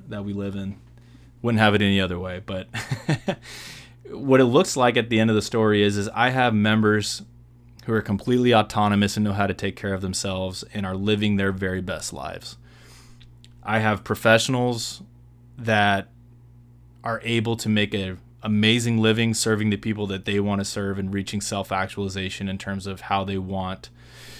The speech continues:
to interact in the, in the world within their profession. And as a business owner, success to me looks like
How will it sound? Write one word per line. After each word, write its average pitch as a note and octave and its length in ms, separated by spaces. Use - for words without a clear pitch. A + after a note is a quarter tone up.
to B2 120
interact A#2 520
in G#2+ 120
the, G#2 120
in A#2+ 140
the A2 80
world G2+ 320
within G#2 400
their G2+ 120
profession. F#2+ 600
And G2 140
as G2+ 160
a G2 60
business D#3 480
owner, G#2+ 260
success C#3+ 500
to - 140
me A2+ 220
looks G2+ 340
like F#2+ 420